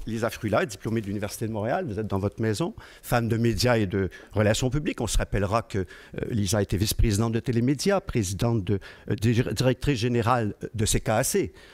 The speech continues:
euh, également présidente de Canal Évasion. Elle a été députée à Québec de mille neuf cent quatre-vingt-neuf à mille neuf cent quatre-vingt-dix-huit, où elle occupera principalement l'important ministère de la Culture et des Communications. Elle sera députée à Ottawa de deux mille deux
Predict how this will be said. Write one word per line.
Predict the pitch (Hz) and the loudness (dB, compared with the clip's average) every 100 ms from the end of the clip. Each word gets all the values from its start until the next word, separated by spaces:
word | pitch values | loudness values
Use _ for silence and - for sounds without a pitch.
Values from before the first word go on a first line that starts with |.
| - - - | -20 -14 -4
euh, | 101 104 - | 0 0 0
également | 135 127 120 | 2 4 4
présidente | - 101 120 | 2 -2 -2
de | 104 | -2
Canal | 107 98 | -2 0
Évasion. | 90 82 78 - - - - | 0 0 -2 -6 -14 -20 -6
Elle | - 110 | 0 2
a | |
été | 120 - | 2 0
députée | 135 123 - 151 | -2 -4 -2 -2
à | |
Québec | 120 127 131 117 | 0 0 0 0
de | 104 | 2
mille | 107 | 2
neuf | 110 | 2
cent | 127 | 0
quatre-vingt-neuf | 120 107 113 110 107 - - - - 113 143 - - - | -2 -2 0 2 0 -2 -14 -10 -2 2 6 4 4 2
à | 160 | 4
mille | 175 147 | 4 2
neuf | 123 | 0
cent | - 123 | -2 -2
quatre-vingt-dix-huit, | 107 98 95 92 85 85 139 - - - - - | -2 -2 0 0 -2 -2 -2 -4 -12 -20 -12 -2
où | 110 | 0
elle | |
occupera | 104 - - 107 123 - - | -2 -6 -4 -4 -4 -8 -12
principalement | - 117 - 98 95 120 | -6 -4 -2 -2 0 0
l'important | 98 - 92 - 156 | -2 -2 -6 -2 0
ministère | 117 104 - 113 | 0 0 0 0
de | 92 | 0
la | 85 | -2
Culture | - 110 - 123 107 | 0 -4 -2 -4 -2
et | |
des | 87 | -2
Communications. | 92 82 85 80 87 76 - - _ - - - - | -4 -2 -2 -2 -4 -8 -10 -10 _ -20 -20 -18 -4
Elle | 120 | -2
sera | - 127 | 2 0
députée | 120 113 - | 0 -4 0
à | 117 | 0
Ottawa | 107 110 117 | 2 2 2
de | 98 | 0
deux | 87 151 | 0 0
mille | 165 147 | 2 0
deux | 113 131 104 | -2 -2 -4